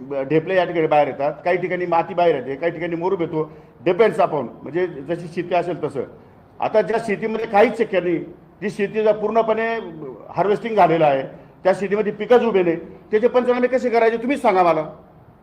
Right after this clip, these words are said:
म्हणजे काय चुकीचं, त्यात काय चुकीचं आहे? ज्या शेतामध्ये पिकच नाही आहे, मी काय म्हटलंय की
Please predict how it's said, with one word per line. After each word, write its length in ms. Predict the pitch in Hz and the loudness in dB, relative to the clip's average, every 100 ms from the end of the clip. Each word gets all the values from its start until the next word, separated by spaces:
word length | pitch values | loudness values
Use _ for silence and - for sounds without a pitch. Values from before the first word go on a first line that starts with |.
| - _ _ | -20 _ _
म्हणजे 140 | - 160 | -12 2
काय 140 | 208 | 2
चुकीचं, 380 | 220 240 247 240 | 2 0 4 4
त्यात 180 | 233 233 | 4 2
काय 180 | 240 240 | 0 -2
चुकीचं 340 | 254 220 226 | -2 -2 2
आहे? 460 | 202 185 185 - 131 | 2 0 -6 -14 0
ज्या 160 | 190 226 | 2 2
शेतामध्ये 480 | 190 175 220 226 | -2 0 0 2
पिकच 320 | 233 233 247 269 | 0 0 2 2
नाही 260 | 208 143 | 0 -2
आहे, 120 | 107 - - - - - | -6 -12 -20 -20 -20 -6
मी 120 | 143 | -2
काय 200 | 180 233 | 4 4
म्हटलंय 380 | 226 170 175 185 | 4 2 0 0
की 400 | 185 214 226 226 | -2 -6 -8 -10